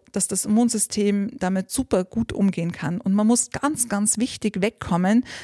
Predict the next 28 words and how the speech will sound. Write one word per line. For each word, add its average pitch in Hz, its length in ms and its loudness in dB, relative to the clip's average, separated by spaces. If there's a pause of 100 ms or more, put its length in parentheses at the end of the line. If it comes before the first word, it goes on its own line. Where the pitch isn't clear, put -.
(120)
von 214 300 2
dem, 202 380 2
von 202 220 -2
der 185 120 0
Idee, 190 440 -2
dass 208 160 0
das - 180 -2
Kind 262 380 2
jetzt - 400 -4
sechs - 340 -2
Infektionen 226 880 2
gleichzeitig 185 760 -2
durchmacht. - 640 0 (400)
Ja? 247 220 6 (500)
Das 214 160 2
ist - 220 0
nicht - 240 0
so. - 160 -2 (400)
Also 196 340 2 (200)
das 220 200 0
ist, 208 260 -2
man 208 180 0
weiß, 262 360 0
man, 214 180 -2
man 214 160 0
bricht 254 320 -6
diese, 208 420 0
diese 190 600 -2